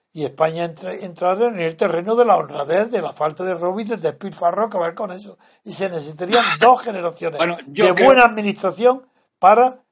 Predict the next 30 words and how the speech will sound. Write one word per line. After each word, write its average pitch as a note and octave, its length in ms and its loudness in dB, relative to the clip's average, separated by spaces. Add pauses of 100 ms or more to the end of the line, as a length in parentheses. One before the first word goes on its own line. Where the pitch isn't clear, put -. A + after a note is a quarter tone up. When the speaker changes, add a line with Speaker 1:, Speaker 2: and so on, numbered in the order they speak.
(160)
Speaker 1:
pagar F3+ 380 6
esto. - 340 -8 (400)
Speaker 2:
yo E3 240 -2
Speaker 1:
Yo, G#3 100 2
Speaker 2:
creo F#3+ 180 -2
Speaker 1:
yo G3 80 4
creo G#3+ 140 2
Speaker 2:
que, G#3 60 -2
Speaker 1:
que G#3 80 2
es F3+ 60 -2
poco F#3+ 340 -2 (180)
Speaker 2:
yo E3+ 200 -4
Speaker 1:
tiempo. F3 220 -2
Speaker 2:
creo, E3+ 360 -2
yo E3 260 -4
creo E3+ 240 -8
que, D3+ 300 -8
vamos D3 260 -4
a A#2 60 -4
ver, A#2 180 -6
España G3+ 420 0
necesita B2 380 -6
un A2+ 80 -4
rescate. - 500 -14 (520)
Ya D#3+ 100 0
lo F3+ 80 4
hablaremos D3 460 0
en B2 80 -8
otra A2+ 180 -8
ocasión. F2+ 440 -16